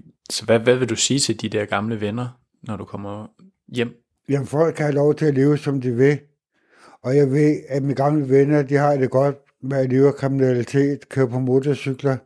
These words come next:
Speaker 2: Jeg synes, folk, de skal gøre det, de er bedst til.
Speaker 1: Også, også selvom det er at slås?
Speaker 2: Ja. Ja, det synes jeg. Jeg,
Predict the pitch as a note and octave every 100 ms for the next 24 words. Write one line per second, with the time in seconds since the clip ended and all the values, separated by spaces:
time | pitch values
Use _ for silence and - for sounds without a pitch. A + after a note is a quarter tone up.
0 | _ _ _ _ _ _ _ _ C3 B2+
1 | C3 D3 D3+ B2 D#3 D3+ D#3 D3 D3+ D3
2 | C#3+ C3+ C3+ D3 C#3+ C#3 C3+ C3+ C#3 C#3
3 | C3+ - C#3 A2 _ _ _ - - -
4 | A2+ - A2+ G#2+ G2+ G2+ G2+ G#2 G2+ G2
5 | G2+ - - A2+ G#2 - _ _ _ _
6 | D#3 F3 F3 _ _ _ _ _ _ _
7 | _ _ _ _ _ _ - D#3 D#3 F3+
8 | - E3+ D#3 E3 D#3 D#3+ D3+ D3